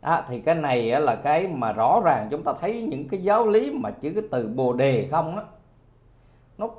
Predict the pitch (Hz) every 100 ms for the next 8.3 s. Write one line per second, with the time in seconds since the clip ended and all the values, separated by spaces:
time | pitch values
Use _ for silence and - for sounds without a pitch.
0 | - 196 196 196 180 107 170 330 202 143
1 | 127 117 180 170 208 208 147 127 113 107
2 | 170 180 131 104 117 113 113 104 240 -
3 | 160 135 117 107 117 107 98 147 151 147
4 | 143 147 180 175 - - - - 175 165
5 | 151 151 175 196 196 202 226 208 196 160
6 | 156 156 165 180 185 131 120 110 110 156
7 | 180 160 160 156 120 92 92 151 165 135
8 | 107 110 165